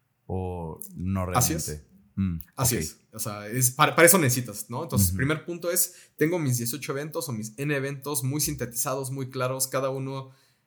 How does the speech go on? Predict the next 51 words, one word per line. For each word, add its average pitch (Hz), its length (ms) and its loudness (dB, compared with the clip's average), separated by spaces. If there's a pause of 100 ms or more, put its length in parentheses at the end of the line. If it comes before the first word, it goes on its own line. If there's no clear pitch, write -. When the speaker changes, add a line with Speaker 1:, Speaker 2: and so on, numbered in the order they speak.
(140)
Speaker 2:
me 127 140 4
senté 123 320 0
con 147 120 -2
el 113 100 -2
developer 127 480 -2
y 131 100 -8
tenemos 117 360 -4
claridad 104 420 -6
de 117 140 -6
que 113 100 -12
se 107 100 -6
dispara 113 400 -4
desde 101 200 -6
el 98 60 -10
backend 120 440 -4
cuando 98 180 -6
el 98 60 -10
web 107 180 -4
service 110 360 -2
recibe 107 360 -4
una 104 260 -10
confirmación 98 640 -8
de 104 80 -8
este 104 180 -10
otro - 160 -18
web 98 140 -10
service. 147 460 -6 (360)
Los 98 160 -6
tengo 123 200 0
limpios, 147 320 -4
dieciocho, 143 400 -4
ya 117 120 -6
estoy. - 220 -2 (200)
Entonces, 123 520 0 (240)
ya 131 160 6
sé 147 200 8
que 156 180 -2
cualquier 139 400 -2
disparo 127 400 0
de 123 80 0
esto 123 180 0
indica 123 380 -2
un 123 120 -2
flujo 123 380 -2
de 110 160 -2
los 98 160 -6
usuarios 123 480 -2
a 107 80 -8
través 104 340 -8
de 110 100 -6
mi, 95 200 -12